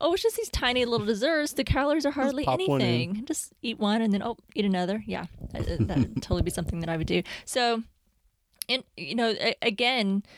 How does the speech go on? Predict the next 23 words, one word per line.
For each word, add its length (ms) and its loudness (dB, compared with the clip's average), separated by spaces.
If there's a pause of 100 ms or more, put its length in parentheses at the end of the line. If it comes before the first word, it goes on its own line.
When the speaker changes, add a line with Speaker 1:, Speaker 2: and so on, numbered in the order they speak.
(300)
Speaker 1:
the, 380 -2
the, 320 0
the 80 -4
guys 640 2
were, 140 0 (100)
were 80 -4
pretty 300 2
close 720 0 (220)
on 180 4
here, 400 0 (180)
um, 420 -4 (560)
as 100 -2
far 180 6
as 120 2
the 80 0
technicals. 960 0 (120)
Um, 420 -4 (760)
Peter's, 680 2 (520)
you 160 0
know, 160 4
his 320 2
turned 200 0
out 200 0